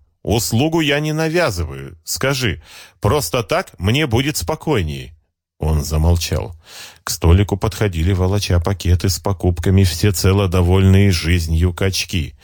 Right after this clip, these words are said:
как явствовало из выражения их физиономий, не обезображенных интеллектом. «По-моему, они родились под созвездием Близнецов»,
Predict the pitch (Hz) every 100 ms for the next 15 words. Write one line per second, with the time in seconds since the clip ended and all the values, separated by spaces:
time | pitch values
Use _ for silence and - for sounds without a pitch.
0 | - - - _ - 90 - 90 82 -
1 | 80 78 80 80 78 85 92 87 85 78
2 | 80 85 82 - 85 85 85 82 80 69
3 | 62 - 76 80 85 80 85 92 82 78
4 | 78 76 - 82 90 85 78 - 64 -
5 | _ _ _ _ _ - - _ _ _
6 | _ _ - 87 80 82 85 82 85 85
7 | 87 87 92 82 87 82 80 92 - 104
8 | 82 87 98 82 98 87 82 90 87 80
9 | 98 101 - 85 -